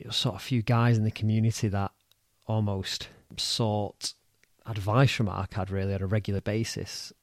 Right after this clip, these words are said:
And what was pretty cool about it was that Arkad was willing to, to educate the rest of the people in Babylon to try and help improve their financial situation. So it was very, like, community based, which I thought was pretty good. One of the main things, and this probably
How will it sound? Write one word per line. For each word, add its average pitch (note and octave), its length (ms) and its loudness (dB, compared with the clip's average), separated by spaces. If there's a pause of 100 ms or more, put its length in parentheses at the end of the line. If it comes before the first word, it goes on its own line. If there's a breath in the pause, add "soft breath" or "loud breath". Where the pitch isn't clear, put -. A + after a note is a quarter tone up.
And G2 200 -4
what F#3+ 120 0
was F#3 80 2
pretty - 220 0
cool C3+ 280 4
about G2+ 300 0
it G#2 120 -8
was G#2 140 -6
that G#2+ 200 -4 (420 loud breath)
Arkad A2 400 0
was G#2+ 160 -4
willing G#2+ 380 -2
to, G2+ 260 -6 (100)
to - 240 -10
educate G#2 640 -4 (140)
the A2 200 -4
rest G#2 440 -2
of F#2+ 180 -4
the G2 320 -4 (360 loud breath)
people G#2+ 380 -4
in G2+ 180 0
Babylon F#2+ 500 -4
to - 100 -6
try G2+ 320 0
and G2 140 -2
help G2 260 -4 (220)
improve G#2+ 440 -2
their G#2+ 220 2
financial F#2 560 -10
situation. - 800 -12 (380 loud breath)
So - 60 -18
it - 20 -10
was G#2 80 -6
very, C3 180 2
like, A2 180 0
community A2 520 0
based, G#2 320 -6
which - 160 -12
I - 20 -14
thought - 180 -12
was - 120 -14
pretty - 240 -10
good. - 220 -14 (680 soft breath)
One D3+ 180 6
of D3+ 80 10
the C3 60 8
main C#3 240 6
things, G2+ 300 -2
and G#2 120 0
this A#2 160 -2
probably G#2+ 420 -6